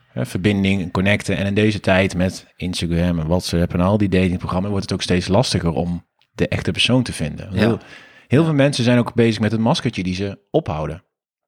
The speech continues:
Speaker 2: Ja, zeker.
Speaker 1: Hè, dus de eerste dating, als ik kijk bij mij en mijn vriendin, had ik ook een masker op. Ik was heel bang om door de mand heen te vallen, dat ze zou zien dat ik echt een, een weirdo zou zijn. Ik dacht, ik moet het perfecte plaatje
Speaker 2: Want
Speaker 1: laten
Speaker 2: je
Speaker 1: zien.
Speaker 2: bent een weirdo.
Speaker 1: <laughs> Nou ja, ik ben niet... Ik ben niet, nou,
Speaker 2: Wat
Speaker 1: ik ben,
Speaker 2: voor
Speaker 1: ik,
Speaker 2: masker had je op dan?
Speaker 1: nou ja,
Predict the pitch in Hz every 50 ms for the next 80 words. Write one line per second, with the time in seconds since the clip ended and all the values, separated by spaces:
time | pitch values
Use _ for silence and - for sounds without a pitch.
0 | _ _ _ _ _ _ - 113 117 120 - - - - - 101 120 127 - 90
1 | 82 - _ - 139 143 123 104 - 117 120 117 - 117 95 117 123 143 139 -
2 | 95 95 104 117 127 117 - 92 92 - 98 90 - 98 92 95 92 95 95 95
3 | 92 92 92 92 90 104 113 120 107 98 104 101 101 127 - 151 127 107 92 -
4 | - - 85 87 80 - - - 107 104 92 104 110 117 110 92 87 82 82 85
5 | 90 87 87 90 95 92 101 104 107 113 135 135 120 101 98 85 87 - 87 80
6 | 82 92 92 95 - 101 90 90 98 92 104 107 101 95 98 90 - - 104 -
7 | 104 92 92 - - 110 110 123 135 139 139 120 92 87 - 87 85 78 87 80
8 | 80 82 82 117 - 87 87 - - 95 82 87 92 104 - - - 127 123 -
9 | - - 147 127 131 - - 92 117 - - 123 - 135 135 127 113 104 101 98
10 | 98 92 92 92 98 131 135 - - 101 78 73 76 78 76 69 76 76 76 80
11 | 78 87 90 80 - 73 82 82 82 85 87 90 92 87 - - - - - -
12 | - - - 104 - 120 - 135 127 139 143 160 170 - - - 143 135 - -
13 | 165 185 180 - 113 98 92 107 139 160 196 185 180 196 170 123 -